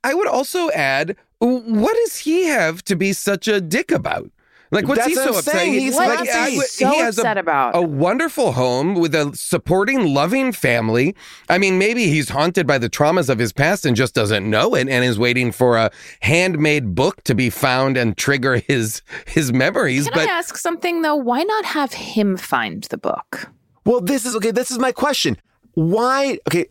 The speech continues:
Speaker 2: Agatha said that she has read the book, but she's in the bookstore holding the book. So did she already read it before she went to the bookstore? Did she try to open him? Like, 'cause, uh, oh, here's the thing. And we have to spoil this at one point 'cause I think we have to unpack it.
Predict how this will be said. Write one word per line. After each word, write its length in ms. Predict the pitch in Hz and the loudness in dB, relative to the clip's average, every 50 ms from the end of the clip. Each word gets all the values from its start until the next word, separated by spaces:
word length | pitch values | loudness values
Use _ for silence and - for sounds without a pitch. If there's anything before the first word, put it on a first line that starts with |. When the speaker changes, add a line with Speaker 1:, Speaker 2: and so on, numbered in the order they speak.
| _ _ | _ _
Speaker 2:
Agatha 520 | - 180 220 254 240 254 254 - - 233 180 | -2 0 0 0 0 -2 -2 0 -2 -2 -2
said 320 | - - - 202 180 160 | -4 -4 -2 -2 -2 -2
that 120 | 143 139 | -4 -4
she 180 | - - 226 202 | -4 -2 0 0
has 140 | 190 165 131 | 0 -2 -2
read 340 | 123 117 135 160 175 156 147 | 0 0 0 0 0 0 -2
the 60 | 165 147 | -4 -2
book, 280 | - 214 208 185 - - - - - | 0 -2 -2 -2 -4 -10 -20 -14 -2
but 140 | - 180 175 | -2 0 0
she's 260 | - - 202 185 165 | 0 -2 -2 -2 -4
in 240 | - - 208 233 269 | -2 -2 0 2 2
the 80 | 294 254 | 0 0
bookstore 680 | 202 170 151 127 - - - 139 127 117 117 117 117 - - - _ | 0 0 -2 -2 -2 -4 0 2 2 4 4 2 0 -4 -12 -20 _
holding 500 | - - - 208 220 233 233 214 226 214 | -14 -4 0 0 2 2 2 0 0 0
the 100 | 202 196 | 0 0
book. 280 | 160 139 131 98 - - - - - | 0 0 0 -2 -2 -6 -20 -16 -6
So 120 | - - | -4 -2
did 200 | 156 175 - 160 | 0 0 0 -2
she 200 | - - 254 226 - - _ - | -2 -2 -2 -2 -4 -6 _ 0
already 440 | 135 151 180 180 202 196 202 180 | 2 2 2 2 2 0 0 0
read 260 | 160 139 147 165 175 208 | 0 2 0 0 0 -2
it 180 | 202 - _ | -4 -4 _
before 460 | - 143 120 - - - 147 156 175 | -2 -2 -2 -2 -2 0 0 2 2
she 220 | 180 - - 180 175 | 2 0 -2 -2 0
went 180 | 151 160 160 | 0 0 0
to 60 | - 160 | 0 -2
the 80 | 147 | -2
bookstore? 360 | 127 123 175 - - 208 202 | 0 -2 -4 -2 0 -2 -2
Did 240 | 156 - 127 151 131 | -2 0 -2 -2 -2
she 160 | - - 190 | -2 -4 -4
try 280 | - - - 170 165 180 | -4 -2 0 0 0 0
to 240 | 165 - 185 160 - - - - - - _ | 0 0 -2 -2 -2 -6 -12 -18 -18 -2 _
open 260 | 175 180 175 - 180 | 0 0 2 0 0
him? 80 | 170 165 | 0 2
Like, 320 | - - 175 135 175 156 - - - - _ | 2 0 0 0 -2 -4 -4 -10 -16 -10 _
'cause, 160 | - 190 180 | -4 -2 -2
uh, 140 | - - - - | -2 -2 -2 -2
oh, 100 | 135 165 | 0 0
here's 240 | 160 175 233 262 240 | 0 2 0 0 0
the 80 | 190 160 | -2 -2
thing. 260 | - - 76 - 67 _ _ _ _ _ _ | -2 -4 -6 -6 -8 _ _ _ _ _ _
And 280 | 139 147 156 165 127 160 | 0 2 2 2 2 2
we 100 | 180 208 | 0 0
have 100 | 214 - | 0 -2
to 100 | - 165 | -4 -6
spoil 260 | - - 165 156 143 | -2 0 0 2 2
this 140 | 139 123 131 | 0 0 0
at 120 | 123 107 | 0 0
one 180 | 117 120 117 104 | 0 -2 0 0
point 180 | - 120 98 | -2 -2 0
'cause 100 | - 117 | 0 0
I 60 | 120 | 0
think 100 | 120 143 | 2 2
we 40 | 135 | 0
have 100 | 135 110 | 0 0
to 100 | - - | -2 -2
unpack 300 | - 107 - 127 120 104 | -2 0 0 0 0 0
it. 140 | 110 - - | -2 -4 -4